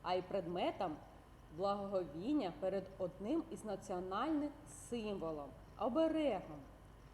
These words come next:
Не цурайтеся хустинок, дівчатка. Це ж ви носите тільки шапки. На хустки Україна багата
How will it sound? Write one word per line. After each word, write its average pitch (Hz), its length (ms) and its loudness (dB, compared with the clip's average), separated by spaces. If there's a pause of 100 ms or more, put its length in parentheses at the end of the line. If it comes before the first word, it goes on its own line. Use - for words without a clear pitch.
(220)
Не 339 120 6
цурайтеся 381 840 2
хустинок, 240 760 0
дівчатка. - 800 -4 (760)
Це 247 240 6
ж 247 100 -6
ви 233 120 2
носите 269 520 2
тільки 440 460 4
шапки. 392 760 2 (800)
На 220 120 -4
хустки 427 680 6
Україна 226 560 0
багата 208 680 0